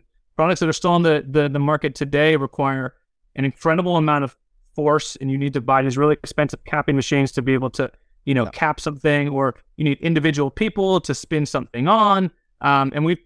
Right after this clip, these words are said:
Speaker 1: you know, we've, we've invented the Easy Click platform. And what you can do there is you can,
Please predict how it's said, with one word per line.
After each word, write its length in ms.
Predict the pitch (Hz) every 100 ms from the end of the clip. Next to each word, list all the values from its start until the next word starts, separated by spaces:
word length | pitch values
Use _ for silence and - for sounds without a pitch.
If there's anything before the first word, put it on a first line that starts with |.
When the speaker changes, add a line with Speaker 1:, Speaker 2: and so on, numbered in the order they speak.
| _ -
Speaker 1:
you 100 | 175
know, 100 | 139
we've, 280 | 147 156 -
we've 240 | 143 151
invented 420 | 151 135 139 160 147
the 140 | 160
Easy 240 | 226 208
Click 380 | 156 - 139 -
platform. 580 | - 139 127 - 131 123
And 160 | 123 135
what 160 | 139
you 80 | 135
can 160 | - 127
do 180 | 156 151
there 240 | 170 185
is 160 | 151 135
you 60 |
can, 220 | 127 131